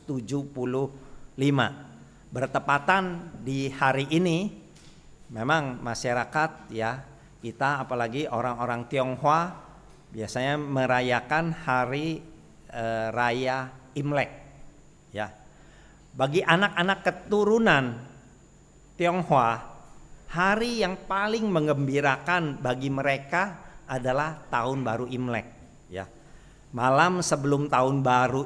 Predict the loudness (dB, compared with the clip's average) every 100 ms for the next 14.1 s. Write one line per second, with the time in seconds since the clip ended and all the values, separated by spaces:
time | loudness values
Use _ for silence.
0 | -2 -2 0 -2 -4 -14 -4 0 0 0
1 | -2 -2 -2 -6 -8 -6 -6 -6 -8 -6
2 | 0 2 0 0 -2 -2 -6 -4 -4 -6
3 | -16 -14 -4 -2 0 -2 -4 -2 -4 -4
4 | -6 -6 -4 -4 -4 -4 -4 -8 -4 -6
5 | -4 -2 -2 -4 -10 -18 -20 -20 -10 -8
6 | -4 -4 -2 -2 -4 -4 -4 -6 -8 -6
7 | -2 -4 -4 -16 -20 -16 -10 -8 -8 -10
8 | -12 -10 -8 -6 -4 -2 -2 -2 -10 -20
9 | -20 -16 -12 -12 -16 -20 -20 -18 -14 -10
10 | -8 -6 -8 -8 -4 -6 -8 -20 -20 -20
11 | -20 -14 -6 -6 -4 -6 -6 -12 -6 2
12 | 6 6 4 0 -8 -16 -6 -4 -2 -4
13 | -4 -4 -4 -6 -6 -4 -8 -8 -8 -8
14 | -8